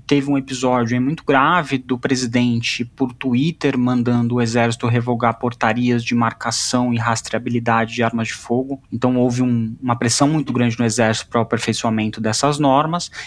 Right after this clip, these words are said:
Essas normas foram publicadas em abril de dois mil e vinte e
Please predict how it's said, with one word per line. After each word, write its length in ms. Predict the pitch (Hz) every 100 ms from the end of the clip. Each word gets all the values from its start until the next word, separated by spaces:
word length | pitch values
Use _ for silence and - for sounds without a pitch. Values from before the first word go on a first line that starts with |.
| -
Essas 240 | 123 135 127
normas 340 | 120 117 117
foram 480 | - - 139 175 170
publicadas 760 | 143 127 120 120 110 123 127
em 100 | 123
abril 260 | 117 117 117
de 80 | 113
dois 200 | 113 117
mil 160 | 117
e 60 | 123
vinte 560 | 123 127 156 156 - - -
e 960 | 131 123 131 139 143 139 135 131 135